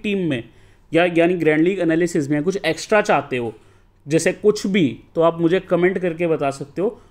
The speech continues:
मैं इम्प्लीमेंट करके और इसको बेहतर बनाना चाहता हूँ।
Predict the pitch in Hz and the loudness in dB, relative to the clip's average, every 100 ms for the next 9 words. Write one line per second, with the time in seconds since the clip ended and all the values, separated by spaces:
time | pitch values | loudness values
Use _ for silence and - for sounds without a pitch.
0 | - - 156 147 180 185 160 147 135 117 | -6 0 0 0 2 2 2 -2 -2 -6
1 | - 147 180 190 - 185 156 131 143 147 | -6 0 2 2 0 -2 -2 -2 -4 -2
2 | 139 139 135 113 - | -4 -4 -8 -12 -14